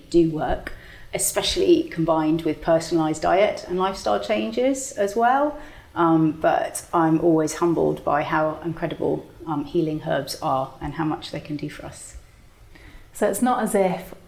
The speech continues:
Speaker 2: we can necessarily just take a, I don't know, a, a herbal remedy and be cured. It probably works best when it's combined with other lifestyle changes and diet and that sort of thing.
Speaker 1: Definitely. Ayurveda's got this lovely expression that, uh,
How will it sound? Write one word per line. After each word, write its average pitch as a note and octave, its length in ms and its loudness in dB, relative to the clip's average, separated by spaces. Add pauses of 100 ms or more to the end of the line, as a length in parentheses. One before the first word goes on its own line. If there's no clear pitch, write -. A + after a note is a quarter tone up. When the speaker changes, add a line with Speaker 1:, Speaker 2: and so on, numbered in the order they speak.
Speaker 2:
we G3 120 2
can G3 180 0
necessarily F3+ 800 2
just F3+ 220 -2
take F3+ 340 -2
a, E3+ 320 2 (560)
I A3 60 -4
don't F3 140 0
know, E3 140 4
a, E3 200 -2 (240)
a - 20 -2
herbal F3+ 640 2
remedy F3+ 440 2
and E3+ 220 2
be F#3 240 2
cured. G#3+ 580 2 (360)
It - 240 0
probably G3+ 220 2
works F#3 360 0
best F3 320 -4
when F#3+ 100 0
it's F3 140 -4
combined F3 540 0
with E3+ 340 2
other F3 440 0 (420)
lifestyle E3+ 480 -2
changes E3+ 440 -4
and E3+ 120 -4
diet E3+ 340 -2
and G3 100 -8
that - 140 -10
sort - 180 -6
of - 80 -12
thing. - 380 -8 (360)
Speaker 1:
Definitely. E3 440 0
Ayurveda's F3+ 460 2
got - 140 0
this E3+ 160 0
lovely F3 220 2
expression E3 520 0
that, - 360 0
uh, D3+ 220 -2